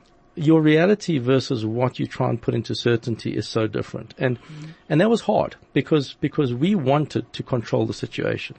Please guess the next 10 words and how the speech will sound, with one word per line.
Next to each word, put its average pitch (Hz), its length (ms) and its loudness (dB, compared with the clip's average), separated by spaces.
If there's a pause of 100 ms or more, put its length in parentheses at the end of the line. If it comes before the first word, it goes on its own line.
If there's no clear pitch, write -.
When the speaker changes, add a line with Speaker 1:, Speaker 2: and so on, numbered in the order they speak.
Speaker 1:
We 156 220 0
wanted 123 560 0 (640)
to 131 260 4 (1600)
take - 500 0 (240)
what 131 240 2
had 131 80 0
just - 220 -2
happened 127 340 0
to 113 120 2
us, 175 280 -2